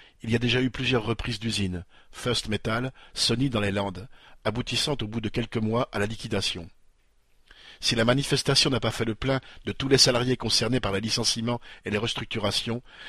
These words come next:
elle aura au moins permis de démontrer que, face à leurs patrons qui menacent de ruiner toute la région, les salariés de Ford peuvent trouver un soutien dans la population.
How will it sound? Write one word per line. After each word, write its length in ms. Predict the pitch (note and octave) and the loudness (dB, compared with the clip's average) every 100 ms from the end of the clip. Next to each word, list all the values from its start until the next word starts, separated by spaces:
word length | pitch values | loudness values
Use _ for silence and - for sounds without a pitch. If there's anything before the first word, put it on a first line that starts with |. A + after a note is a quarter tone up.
| - | -8
elle 160 | - A2 | -2 2
aura 200 | B2+ C#3+ | 2 2
au 80 | - | 2
moins 180 | A#2+ B2 | 2 2
permis 300 | - B2+ C#3 | 2 0 2
de 80 | A#2 | 2
démontrer 580 | A2+ A2+ G#2+ - B2 - - - - | 2 0 -2 -2 -4 -4 -14 -14 -4
que, 200 | A#2 - - - | -2 -4 -8 -20
face 300 | - C#3+ C#3 | -2 2 4
à 40 | A#2 | 2
leurs 120 | G#2 | 0
patrons 380 | B2+ - - C#3 | 0 0 -2 -2
qui 140 | A2 | -2
menacent 340 | G#2+ B2+ B2+ | 0 2 2
de 80 | G#2+ | 0
ruiner 320 | G2+ A2 B2 | -4 2 2
toute 180 | - - | 2 0
la 80 | C3 | -2
région, 400 | A#2 G#2+ G#2+ A#2+ - - - - | 0 -2 -2 -6 -12 -20 -10 0
les 80 | |
salariés 380 | G2+ B2+ B2 B2+ | 4 4 4 2
de 80 | A#2+ | -2
Ford 280 | - - B2 C3 - - | -2 -2 0 -2 -6 -6
peuvent 200 | A2+ - | -6 -4
trouver 340 | - C3 C#3 - | -6 0 0 2
un 60 | |
soutien 380 | A2+ - A#2 C3 | 0 0 2 2
dans 60 | A#2+ | 2
la 80 | G#2 | 0
population. 600 | G#2 G#2 G2 - F#2 | -2 -2 -2 -4 -6